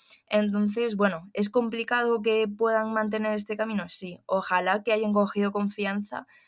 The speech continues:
no solo para los equipos, sino también a nivel individual, que yo creo que todos querían más. Julen se queda fuera del tablón principal y es una pena.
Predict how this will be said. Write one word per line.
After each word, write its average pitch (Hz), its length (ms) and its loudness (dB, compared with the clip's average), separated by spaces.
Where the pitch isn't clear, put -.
no 226 120 -4
solo 233 240 0
para 220 140 6
los 214 100 2
equipos, 208 300 -4
sino 175 160 -8
también 175 320 -4
a 196 100 -2
nivel 185 200 -2
individual, 190 580 0
que 175 380 -4
yo 185 160 -2
creo 202 180 2
que 185 120 -6
todos 202 340 2
querían 175 320 -2
más. 262 420 0
Julen 190 340 -4
se 180 160 -8
queda 180 320 -2
fuera 185 240 0
del 180 120 0
tablón 180 300 -2
principal 180 600 0
y 185 100 -4
es 185 120 0
una 175 180 -6
pena. 214 300 -2